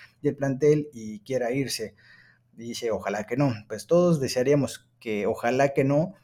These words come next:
pero algunos de aquí recordaremos la época de Ben Hacker, eh, jugando espectacular. Eh, el tipo lo echaron por un capricho, así que en,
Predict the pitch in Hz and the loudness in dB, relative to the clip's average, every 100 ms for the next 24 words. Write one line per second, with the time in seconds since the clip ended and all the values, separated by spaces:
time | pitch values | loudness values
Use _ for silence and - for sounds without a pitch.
0 | _ _ _ - 147 151 156 156 151 156 | _ _ _ 2 4 8 8 8 6 4
1 | 156 _ _ _ - 147 151 185 190 170 | -2 _ _ _ -6 0 4 6 6 6
2 | - 175 170 165 143 139 143 160 151 139 | 4 6 6 4 4 4 6 6 6 6
3 | 135 151 - 127 117 113 107 113 110 139 | 4 2 2 2 2 0 0 -2 0 0
4 | 139 165 196 - _ _ - - 131 120 | 2 0 -2 -12 _ _ -20 -8 -4 -2
5 | 113 - 131 135 147 143 123 123 117 127 | -4 0 4 4 4 2 -2 0 -4 0
6 | 127 131 147 175 - _ _ _ 139 127 | 2 4 2 -2 -8 _ _ _ -6 -4
7 | 117 113 113 110 143 147 139 123 120 110 | -4 -4 -6 -2 -4 0 2 2 0 2
8 | 143 131 127 113 120 131 123 110 123 123 | 2 4 2 0 0 -2 -2 -2 -2 -4
9 | 139 127 135 135 135 120 110 107 | -2 0 -2 -2 -2 0 -2 -4